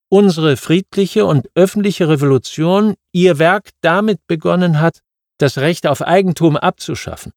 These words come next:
und die menschliche Gesellschaft durcheinander zu bringen.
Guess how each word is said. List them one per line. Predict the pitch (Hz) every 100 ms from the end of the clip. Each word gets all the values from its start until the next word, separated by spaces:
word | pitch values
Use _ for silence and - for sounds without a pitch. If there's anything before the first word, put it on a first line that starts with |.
| _ _
und | 143 131
die |
menschliche | 143 165 196 190 160
Gesellschaft | 143 131 147 202 - 180 -
durcheinander | 170 170 165 151 127 104
zu | -
bringen. | 98 92 85